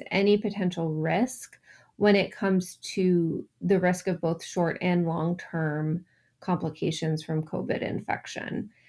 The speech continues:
So, so that's why I, I wholeheartedly recommend this vaccine to kids, even, you know, kids who may be lower risk, you know, so, so a child who has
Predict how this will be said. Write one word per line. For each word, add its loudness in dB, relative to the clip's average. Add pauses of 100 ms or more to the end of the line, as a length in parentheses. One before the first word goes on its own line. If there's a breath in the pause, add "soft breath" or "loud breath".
(200 soft breath)
So, 6
so 6
that's 4
why 6
I, 6
I 4 (100)
wholeheartedly 2 (180)
recommend 6
this 2
vaccine 2
to -2
kids, -2
even, 4 (400 soft breath)
you 2
know, 6
kids 2
who 2
may 8
be 2
lower 4
risk, 0
you 2
know, 4
so, 2
so 0
a 2
child 0 (140)
who 2 (420 soft breath)
has 2